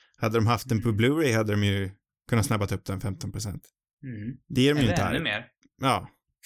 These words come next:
Speaker 1: Så jag, <laughs> jag, jag förstår inte riktigt grejen faktiskt, men
Speaker 2: Är man så dum som man kollar på, eller det, det måste vara en dålig film då, tänker jag.
Speaker 1: Ja.
Speaker 2: E T
Speaker 1: Ja.
Speaker 2: till exempel. Den kan vara värd att speeda upp
Speaker 1: <laughs>
Speaker 2: om man måste prata om den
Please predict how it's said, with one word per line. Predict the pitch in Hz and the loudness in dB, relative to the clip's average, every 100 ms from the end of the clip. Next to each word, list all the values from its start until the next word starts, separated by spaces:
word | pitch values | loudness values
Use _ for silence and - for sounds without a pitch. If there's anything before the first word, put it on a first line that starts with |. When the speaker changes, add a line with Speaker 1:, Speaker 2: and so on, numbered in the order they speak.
| - - - - | -12 -12 -12 -10
Speaker 1:
Så | - | -2
jag, | 117 | 2
<laughs> | - | 4
jag, | 135 131 135 | 4 4 2
jag | 135 | 2
förstår | - 135 151 143 123 | 0 0 4 4 4
inte | 107 101 | 2 2
riktigt | 123 113 - 131 101 - - 87 - | 0 0 0 -2 -2 -6 -16 -14 -8
grejen | 95 95 95 87 | -6 -6 -8 -10
faktiskt, | - - - - | -12 -14 -12 -6
men | 95 - - _ _ - | -6 -8 -16 _ _ -14
Speaker 2:
Är | 127 | -10
man | 135 | -6
så | 135 | -6
dum | 120 117 147 139 113 | -8 -8 -8 -6 -8
som | 104 113 | -8 -8
man | 104 | -8
kollar | - 110 110 | -6 -6 -6
på, | - 113 101 - - _ _ - | -6 -4 -4 -8 -20 _ _ -8
eller | 120 120 | -4 -2
det, | 127 | -4
det | 120 | -6
måste | 127 135 143 | -6 -6 -4
vara | 135 | -4
en | |
dålig | 143 139 120 127 | -4 -4 -4 -6
film | - 147 104 101 | -8 -8 -8 -12
då, | - _ | -16 _
tänker | - 98 - | -10 -10 -8
jag. | - - _ _ _ 92 | -8 -10 _ _ _ -6
Speaker 1:
Ja. | 98 95 | -4 -4
Speaker 2:
E | - | -6
T | - | -2
Speaker 1:
Ja. | 110 | -2
Speaker 2:
till | 117 | -2
exempel. | 101 - 98 - - - | -4 -6 -8 -8 -8 -4
Den | 127 | -2
kan | 120 | -2
vara | 113 | 2
värd | 131 92 | 2 2
att | - | 0
speeda | 139 123 113 | 0 0 0
upp | 107 - 139 - - _ _ | -2 -4 -6 -10 -14 _ _
Speaker 1:
<laughs> | _ - - - _ | _ -20 -20 -20 _
Speaker 2:
om | 127 | -10
man | 110 107 | -8 -6
måste | 110 - - | -6 -6 -8
prata | - 107 98 - 107 | -6 -4 -4 -6 -6
om | 98 | -4
den | - | -6